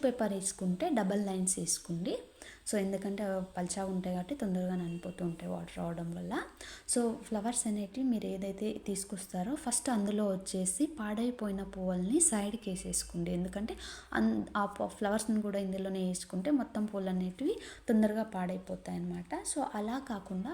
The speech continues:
మీరు ఇలా అంతా క్లీన్ చేసుకున్న తర్వాత స్టోర్ చేసుకుంటే ఎక్కువ రోజులు వస్తుంది. So ఇలా ఫ్లవర్స్ అనేటివి కలర్ వైజ్ డివైడ్ చేసుకుని వేసుకునేసేయండి. So ఇలా కింద ఒక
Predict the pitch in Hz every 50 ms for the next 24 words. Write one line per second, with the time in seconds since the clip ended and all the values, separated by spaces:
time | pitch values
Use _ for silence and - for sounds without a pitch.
0 | 359 339 294 277 262 240 226 220 214 226 - 294 233 208 208 - 226 220 - 220
1 | 220 220 220 220 220 208 196 - - - 190 185 185 185 175 175 185 185 185 190
2 | 190 190 190 - - - - - - - - - - 226 208 208 196 190 196 185
3 | 190 - 202 214 254 269 262 - - 208 202 196 190 185 180 175 - - - -
4 | 185 170 180 285 427 - - - - - - _ _ - - - - - - _
5 | - - 247 233 - - 254 247 233 233 254 277 302 302 311 - - 233 208 214
6 | 226 - - 220 202 208 196 - 262 277 269 220 214 208 196 202 202 202 202 185
7 | 190 190 175 185 196 196 - - - 190 180 175 - - 190 185 180 175 170 -
8 | - - - 180 175 175 170 170 - 180 170 170 170 208 302 - - - - -
9 | - - - - - 254 240 226 220 214 233 233 233 233 220 214 220 214 220 -